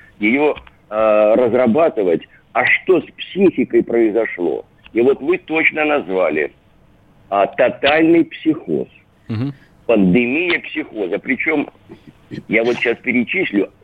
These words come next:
Speaker 1: суть этого психоза. Какие черты, симптомы? Первое. Это мания преследования смерти. Навязчивый страх. Смерть, смерть, смерть. Вот вы говорите, столько умирают. Да ничего подобного не умирают.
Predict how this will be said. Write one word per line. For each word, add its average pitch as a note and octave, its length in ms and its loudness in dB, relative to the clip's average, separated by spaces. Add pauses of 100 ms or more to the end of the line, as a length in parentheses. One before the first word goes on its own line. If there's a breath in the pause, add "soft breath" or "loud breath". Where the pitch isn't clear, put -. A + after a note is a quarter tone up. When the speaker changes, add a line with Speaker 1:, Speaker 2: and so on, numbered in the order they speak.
(120)
Speaker 1:
суть C#3+ 180 0
этого G#2 280 0
психоза. C2+ 580 -6
Какие C3 360 -2
черты, B2 500 -6
симптомы? F2 500 -6 (300 soft breath)
Первое. D2+ 440 -2 (380 soft breath)
Это G#2+ 200 -2
мания D#3 460 0
преследования A#2+ 840 -2
смерти. F#2 420 -4 (240)
Навязчивый A2 580 0
страх. E2+ 340 -8 (840)
Смерть, C#3 380 2
смерть, C3 340 0
смерть. B2+ 300 -2
Вот B2+ 160 -2
вы C3+ 140 -2
говорите, B2+ 640 0
столько C3+ 320 -4
умирают. B2+ 500 0 (460)
Да D2 80 -16
ничего D2 480 -8
подобного F3+ 580 0
не F3+ 120 0
умирают. E3+ 560 0